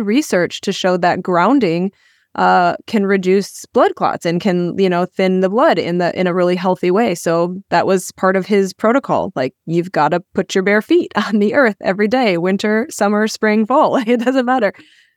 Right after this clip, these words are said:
So, um, and he is, he is years out, or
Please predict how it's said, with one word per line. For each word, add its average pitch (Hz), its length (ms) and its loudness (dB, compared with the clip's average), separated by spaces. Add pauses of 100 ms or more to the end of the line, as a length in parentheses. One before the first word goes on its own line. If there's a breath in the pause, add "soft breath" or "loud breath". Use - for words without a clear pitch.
So, 190 340 2
um, 175 360 0
and 202 180 0
he 220 280 0
is, 196 300 0 (200)
he 196 260 0
is 185 220 0
years 190 320 0
out, 190 200 2
or 196 180 -2